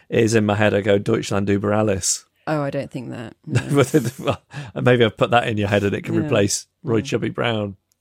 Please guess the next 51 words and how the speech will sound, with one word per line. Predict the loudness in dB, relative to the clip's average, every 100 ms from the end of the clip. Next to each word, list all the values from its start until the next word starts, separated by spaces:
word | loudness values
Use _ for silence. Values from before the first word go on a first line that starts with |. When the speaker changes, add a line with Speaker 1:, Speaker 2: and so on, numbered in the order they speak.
| _ _ -20 -20 -6
Speaker 2:
But | 0 4
is |
any, | 4 2 0
if | -2
your | 0
name | 2 2 0
is | 0
Alice, | 0 0 -2 -6
are |
people | -4 -4 -4 -6
saying | -2 -2 -2
that | -6
to | -10
you? |
They're | -6
going, | -6 -2
"Oh, | 2 4
Alice, | 4 2 -2 -6 _ -4
who | 0 2
the, | 0 -2
uh, | -4 -6
is | -8 2
Speaker 1:
Yeah, | 4 6 4
Speaker 2:
Alice?" | 2
Speaker 1:
yeah. | 2 2
Speaker 2:
Yeah, | 0 -4 -6
yeah. | -8 -10 -12 _ _ _ _ _ _ -2
I | 2
Speaker 1:
Or, | 4 4
Speaker 2:
wonder, | 0 -8
probably | -10 -10 -12
not, | -6 2
Speaker 1:
or | 4
is | 4 4
Speaker 2:
actually. | 2
Speaker 1:
anyone | 0 0
saying | 2 0
Deutschland | 2 -2 -2 -2 2
Speaker 2:
Mm, | 2
Speaker 1:
über | 2 2
alles, | 2 0 0
or | 0
is | 0
Speaker 2:
yeah. | 0 -2 -6
Speaker 1:
that | -4
an | 0
original | 0 0 0 0
thing | 0 -6
to | -6
say? | -2 2
Speaker 2:
<laughs> | 4